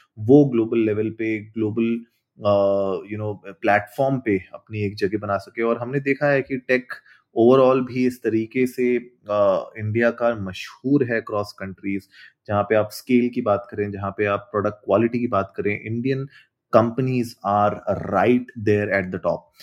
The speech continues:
तो इसी के ऊपर ये जो है, अ, अ, टेक समिट होने वाला है। अगर आप लोग, अ, भी इस टेक समिट का पार्ट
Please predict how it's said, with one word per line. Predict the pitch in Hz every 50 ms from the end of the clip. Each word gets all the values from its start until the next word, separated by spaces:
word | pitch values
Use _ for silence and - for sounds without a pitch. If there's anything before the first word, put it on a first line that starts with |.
| - - _ _ -
तो | 156 165 175 170 175 165
इसी | 160 160 - 208 214 214 202
के | - - 170 170
ऊपर | 165 151 165 - 170 160
ये | 147 139 139 139
जो | 143 156 147
है, | 127 135 135 139 143 143
अ, | - 113
अ, | 117 113 110 110 110 - _ - 92
टेक | 95 92 95 95 - 117 113 117 -
समिट | - 117 110 110 107 107
होने | - 104 107 110
वाला | 110 107 107 107 110
है। | 104 107 107 107 - _ _ _ _ _ - 120
अगर | 120 - - -
आप | - 117 120 123 - 147
लोग, | 147 160 170 170 165 - - 139
अ, | 127 123 123
भी | 123 117 107 123 147 151 143
इस | 135 - - -
टेक | 127 123 -
समिट | - 127 127 127 -
का | - - 123
पार्ट | - - 110 110 113 113